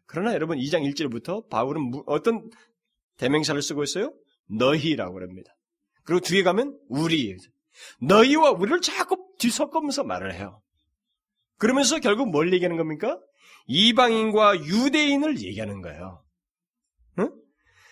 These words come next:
그것을 말하다가 실제적으로 이 장 십일 절 이하에서부터는 유대인과 이방인 사이에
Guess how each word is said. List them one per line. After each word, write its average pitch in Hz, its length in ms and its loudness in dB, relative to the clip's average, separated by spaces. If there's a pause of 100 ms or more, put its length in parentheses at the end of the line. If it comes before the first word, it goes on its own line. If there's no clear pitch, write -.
(540)
그것을 285 400 2
말하다가 247 640 4
실제적으로 254 420 -2
이 214 140 2
장 247 180 4
십일 247 380 0
절 240 120 2
이하에서부터는 208 840 0
유대인과 208 560 2
이방인 190 500 2
사이에 190 640 0